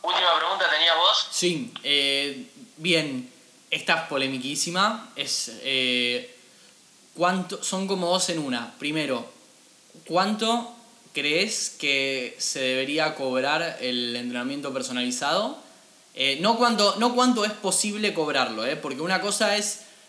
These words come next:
Speaker 2: lo que, lo que se debería cobrar y otra cosa es lo que la gente puede pagar. Son cosas diferentes. Eh, y si crees que sería útil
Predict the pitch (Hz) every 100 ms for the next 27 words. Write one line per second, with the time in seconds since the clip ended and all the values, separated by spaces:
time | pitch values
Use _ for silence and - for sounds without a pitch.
0 | - 147 151 147 147 147 143 139 135 135
1 | 131 - 139 131 135 131 120 - 135 135
2 | 135 156 180 175 160 156 165 214 226 170
3 | 156 160 165 185 180 147 135 151 143 131
4 | 127 123 117 110 92 - 127 127 131 131
5 | 120 113 110 101 - - - - - 131
6 | 127 123 123 123 123 120 120 120 - -
7 | - - - - - 190 226 247 240 -
8 | 170 - 156 190 214 - - - 135 -
9 | 139 175 175 185 190 226 233